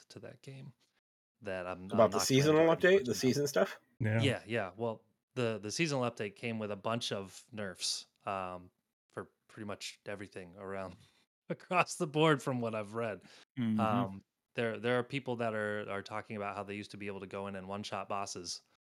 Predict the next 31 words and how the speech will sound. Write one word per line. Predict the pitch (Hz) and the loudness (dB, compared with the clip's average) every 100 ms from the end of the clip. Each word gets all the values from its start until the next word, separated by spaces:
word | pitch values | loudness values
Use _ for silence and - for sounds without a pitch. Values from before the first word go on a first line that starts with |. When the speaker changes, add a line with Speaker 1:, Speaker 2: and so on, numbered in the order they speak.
| _ _ _ - | _ _ _ -6
Speaker 1:
that, | 98 95 - - | -4 -6 -8 -6
uh, | 92 87 90 101 | -4 -4 -8 -8
in, | 98 95 92 | -8 -8 -10
in, | 98 95 | -10 -8
um, | 90 87 87 87 - _ _ _ _ _ _ _ _ | -8 -10 -10 -14 -20 _ _ _ _ _ _ _ _
one | 117 | -4
of | 101 | -2
the | 95 | -2
nightmare | 101 113 98 | -2 -2 -4
dungeons, | 90 90 85 85 87 | -8 -8 -10 -12 -12
you | 104 | -10
know, | 92 87 | -8 -6
they'd | 95 | -8
go | 92 92 | -6 -8
through | - 98 | -6 -6
and, | 92 90 101 | -6 -10 -12
and | 90 87 87 _ - - | -12 -12 -18 _ -20 -8
all | 107 | -6
of | 98 | -6
a | |
sudden | 95 113 98 95 | -4 -6 -6 -4
now | 101 101 98 | -2 0 -2
they're | 95 90 90 | -2 -6 -6
doing | 110 113 101 98 | -8 -6 -6 -6
literally, | 101 101 98 95 92 | -6 -4 -4 -6 -6
like, | 92 87 | -8 -8
a | 92 | -10
hundred | - 95 92 | -10 -10 -10
and | 90 | -12
fifty | 95 92 98 | -12 -12 -12
damage | 90 90 87 82 - - | -12 -12 -12 -8 -8 -8